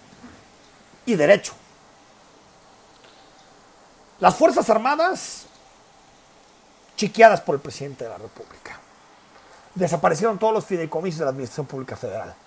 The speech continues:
¿Pero qué cree usted? Los del Ejército no desaparecieron.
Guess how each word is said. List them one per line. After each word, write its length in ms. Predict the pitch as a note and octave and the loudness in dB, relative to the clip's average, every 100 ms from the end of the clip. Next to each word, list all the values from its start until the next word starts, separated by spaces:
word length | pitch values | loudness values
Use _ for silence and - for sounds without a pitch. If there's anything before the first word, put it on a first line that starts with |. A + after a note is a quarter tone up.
| - - - - - | -20 -20 -20 -20 -12
¿Pero 140 | B2+ | -10
qué 120 | C#3+ | -10
cree 140 | C3+ A#2 | -12 -14
usted? 220 | - - - - - - - - - - - - | -16 -20 -20 -20 -20 -20 -20 -20 -20 -20 -20 -8
Los 160 | D3 | -6
del 120 | B2+ B2+ | -4 -4
Ejército 480 | B2+ F3 E3+ F3+ E3+ | 0 0 0 -4 -6
no 200 | F3 E3 | -4 -4
desaparecieron. 720 | - - - - - - - | -6 -14 -18 -20 -20 -20 -20